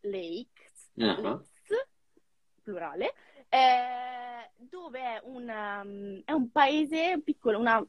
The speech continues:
Speaker 1: town sciistica. E
Speaker 2: Ho
Speaker 1: intorno
Speaker 2: capito.
Speaker 1: ci sono tutti questi laghetti super particolari, di cui uno mi è piaciuto molto, che si chiama Mono Lake.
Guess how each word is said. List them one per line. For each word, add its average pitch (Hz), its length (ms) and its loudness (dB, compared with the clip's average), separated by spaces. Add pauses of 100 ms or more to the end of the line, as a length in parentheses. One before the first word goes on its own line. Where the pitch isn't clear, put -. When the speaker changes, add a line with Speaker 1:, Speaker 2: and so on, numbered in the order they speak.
Speaker 1:
town 262 640 4
sciistica. 202 720 -8 (680)
E 294 100 2
Speaker 2:
Ho 403 160 4
Speaker 1:
intorno 330 240 2
Speaker 2:
capito. 339 120 -2
Speaker 1:
ci 392 40 -10
sono 262 220 -4
tutti 320 240 -8
questi 294 320 -8
laghetti 254 840 -2
super 254 360 -4
particolari, 254 680 2
di 302 80 -8
cui 302 300 0
uno 302 220 0
mi 220 120 -2
è - 20 -8
piaciuto 262 320 -2
molto, 220 240 0
che 349 100 -6
si - 80 -14
chiama 214 220 8
Mono 208 260 2
Lake. 190 600 2